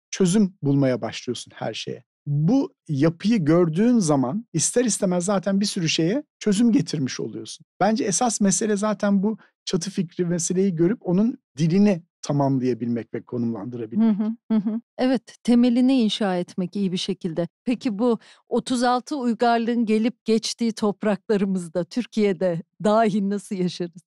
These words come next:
Speaker 1: Çok güzel bir soru bu. Zaten burada biz de geçiciyiz. Biz de sonuçta bu topraklarda misafiriz. Öyle baktığın zaman zaten bu sana muazzam bir rahatlama veriyor. Yani buradan otuz altı uygarlık geçmiş. Biz de hani hep nice toparlanıp bavulu yapıp gidelim demiyorsunuz. Bir şeye dönüşüyor zaten.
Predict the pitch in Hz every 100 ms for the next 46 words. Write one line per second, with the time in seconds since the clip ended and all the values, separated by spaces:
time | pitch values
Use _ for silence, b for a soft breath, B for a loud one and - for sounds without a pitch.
0 | - 160 208 - 156 165 151 - 165 233
1 | 302 - 165 196 214 220 214 190 180 202
2 | 175 185 160 190 175 170 139 135 139 127
3 | 139 120 127 147 147 143 127 143 127 -
4 | 147 147 156 - 139 - 147 160 196 -
5 | 147 127 131 - - - - 196 226 175
6 | 165 165 185 185 165 165 160 170 185 208
7 | 190 202 202 185 180 175 214 208 180 160
8 | 170 185 180 156 107 110 - _ _ 139
9 | 143 143 127 - 127 123 160 165 160 160
10 | 160 143 - 135 143 147 226 165 139 139
11 | 196 269 262 160 135 - - _ - 170
12 | 160 143 143 156 156 143 - 147 160 151
13 | 147 135 147 151 147 147 139 135 151 151
14 | 170 120 139 131 131 - 170 123 131 135
15 | - - 143 107 107 87 -